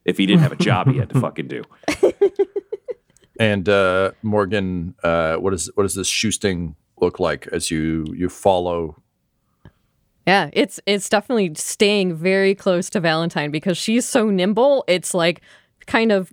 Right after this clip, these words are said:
Speaker 2: to the back of his shoulder as he's turning. She's just kind of keeping her shoulder near his and turning with him and just firing off as they turn into the, the crowd of just exploding heads. And she just has the whole thing cradled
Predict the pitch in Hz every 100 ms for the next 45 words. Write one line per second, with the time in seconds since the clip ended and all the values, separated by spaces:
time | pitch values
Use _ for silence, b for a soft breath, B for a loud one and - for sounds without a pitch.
0 | - 220 190 185 160 175 - 190 190 -
1 | - 165 190 240 285 - 180 - 185 -
2 | 208 190 214 277 285 226 190 - 180 180
3 | - 220 190 156 - - 220 190 185 196
4 | 180 196 180 175 160 156 160 180 151 -
5 | B B B 185 220 208 190 185 226 185
6 | 160 160 - 220 190 190 170 165 175 -
7 | - _ _ _ 175 180 165 165 - 175
8 | 160 156 - 175 156 190 165 147 92 -
9 | 185 151 175 160 127 117 - - - -
10 | B B 185 - - 208 190 160 180 165
11 | - 175 - 190 170 - 202 170 151 160
12 | 165 - 156 - 180 165 143 151